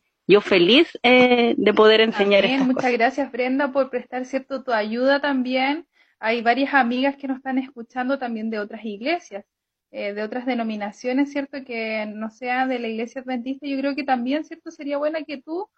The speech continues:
Speaker 2: puedas ayudar también a esas maestras para poder capacitarlas también, ¿cierto?, en, en contar historias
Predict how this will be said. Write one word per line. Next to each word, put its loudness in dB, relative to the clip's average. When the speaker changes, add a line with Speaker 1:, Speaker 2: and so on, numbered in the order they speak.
Speaker 2:
puedas 2
ayudar 4
también -2
a -2
esas -6
maestras 2
para 0
poder -2
capacitarlas -8
también, -14
¿cierto?, -16
en, -12
en -16
contar -14
historias -10